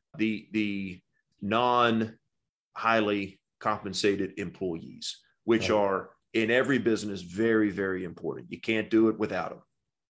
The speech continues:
Speaker 1: We're talking about the vendors. We're talking about the clients. We're talking about the, uh, associated businesses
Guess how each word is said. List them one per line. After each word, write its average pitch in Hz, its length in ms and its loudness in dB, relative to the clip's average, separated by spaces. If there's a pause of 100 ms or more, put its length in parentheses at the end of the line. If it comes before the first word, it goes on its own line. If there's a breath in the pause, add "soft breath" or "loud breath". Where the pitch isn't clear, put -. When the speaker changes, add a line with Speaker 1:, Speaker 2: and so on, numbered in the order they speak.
(420)
Speaker 1:
We're 117 120 2
talking 117 340 2
about 110 300 2
the 104 60 -6
vendors. 104 840 -6 (460 soft breath)
We're 123 120 4
talking 117 360 2
about 98 320 -4
the 95 80 -6
clients. - 1040 -8 (340 soft breath)
We're 117 120 2
talking 117 380 4
about 98 440 2 (340)
the, 101 460 -4
uh, 90 220 -2
associated 117 800 2
businesses 104 880 -2